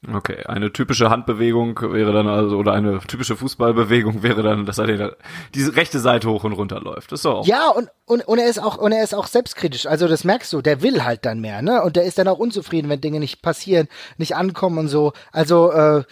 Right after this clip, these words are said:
Speaker 2: also da regt er sich auch schon, auf dem Platz regt er sich dann auch schon mal auf. Also ich, ich glaub, das kann positive Energien, ähm, hervorrufen bei euch.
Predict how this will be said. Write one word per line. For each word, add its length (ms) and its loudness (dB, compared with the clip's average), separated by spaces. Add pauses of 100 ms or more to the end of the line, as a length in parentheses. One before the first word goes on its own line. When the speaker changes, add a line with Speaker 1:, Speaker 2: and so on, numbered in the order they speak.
(280)
Speaker 2:
also 180 -4
da 60 4
regt 200 0
er 100 4
sich 120 2
auch 80 4
schon, 300 0
auf 140 0
dem 40 -12
Platz 260 0
regt 160 -4
er 60 -6
sich 140 -8
dann 180 -2
auch 80 -6
schon 140 -2
mal 140 -2
auf. 280 -6
Also 300 -4 (400)
ich, 160 -14 (180)
ich 160 -14
glaub, 320 4
das 180 -2
kann 920 -4
positive 460 0
Energien, 640 -2
ähm, 440 -6
hervorrufen 560 -10
bei 80 -18
euch. 240 -18